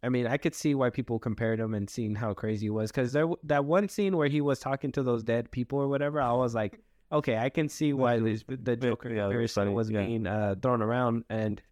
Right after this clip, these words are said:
Speaker 1: I mean, that's cool. Yeah, he's crazy, but like I said, "You have all this money. You coulda hit your mark a long time ago." It, I would have felt like more tension would have been made if he was trying to kill him at every single turn. You know what I mean? Uh,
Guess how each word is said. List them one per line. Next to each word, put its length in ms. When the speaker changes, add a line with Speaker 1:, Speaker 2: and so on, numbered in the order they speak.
Speaker 1:
I 40
mean, 220
that's 200
cool. 300
Yeah, 240
he's 200
crazy, 440
but 320
like 120
I 60
said, 260
"You 240
have 160
all 140
this 180
money. 300
You 160
coulda 220
hit 260
your 100
mark 280
a 20
long 200
time 220
ago." 220
It, 360
I 140
would 220
have 100
felt 240
like 240
more 200
tension 340
would 100
have 80
been 140
made 220
if 140
he 100
was 160
trying 200
to 60
kill 200
him 260
at 80
every 180
single 220
turn. 260
You 140
know 60
what 100
I 40
mean? 200
Uh, 180